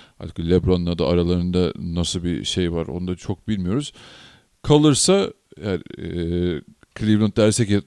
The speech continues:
"Ben seni takas etmiyorum kardeşim, oyna." derse şey, e,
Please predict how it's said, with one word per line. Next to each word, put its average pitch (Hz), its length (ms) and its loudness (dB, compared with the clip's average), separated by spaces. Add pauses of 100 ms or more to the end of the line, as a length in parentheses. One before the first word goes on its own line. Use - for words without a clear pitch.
(100)
"Ben 95 200 2
seni 95 240 0
takas 98 320 -6
etmiyorum 82 260 -4
kardeşim, 87 440 -2
oyna." 98 360 0
derse 127 500 2 (380)
şey, 135 420 0
e, 107 120 -2